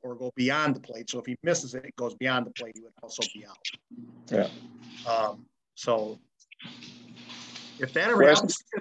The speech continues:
Speaker 1: man, you, you'll be a hero because you'll have, you'll have the right call. Nobody will know what it is, but
Speaker 2: Yeah.
Speaker 1: you will know.
Speaker 2: The last thing I'd say, Mike, is this, is that there were, uh, two guys that were there that were seventy-five years old. Uh, one of them, uh, Dave Chopic, is still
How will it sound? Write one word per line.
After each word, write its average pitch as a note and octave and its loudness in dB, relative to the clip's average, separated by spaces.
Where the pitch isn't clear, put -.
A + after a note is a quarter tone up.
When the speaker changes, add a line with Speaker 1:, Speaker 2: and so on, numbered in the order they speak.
Speaker 1:
man, D#3+ 4
you, F#3 4
you'll F#3+ 4
be F3 4
a C#3+ 2
hero D3+ 4
because C3 -2
you'll D#3 0
have, D3+ -2
you'll D#3 2
have D3+ -2
the D#3 -2
right C#3 -4
call. D3 2
Nobody E3 4
will D#3 6
know D#3 4
what D3+ 4
it D3 0
is, C3+ 0
but - -20
Speaker 2:
Yeah. G3+ 12
Speaker 1:
you F#3 6
will D3 -2
know. - -14
Speaker 2:
The B2 8
last D#3+ 8
thing E3 8
I'd D3 6
say, D3+ 8
Mike, C#3+ 8
is A2 2
this, C3 2
is A2 -4
that A2+ 6
there C3+ 6
were, B2+ 6
uh, G#2 4
two F3+ -2
guys D3 6
that C#3 2
were C3+ 2
there B2+ 2
that B2 0
were G#2+ -4
seventy-five B2 0
years A#2+ -4
old. A#2 2
Uh, A2 -2
one A#2 0
of B2 2
them, B2+ 2
uh, A2+ 2
Dave A#2+ 2
Chopic, A#2+ 2
is G2+ -4
still A#2+ 6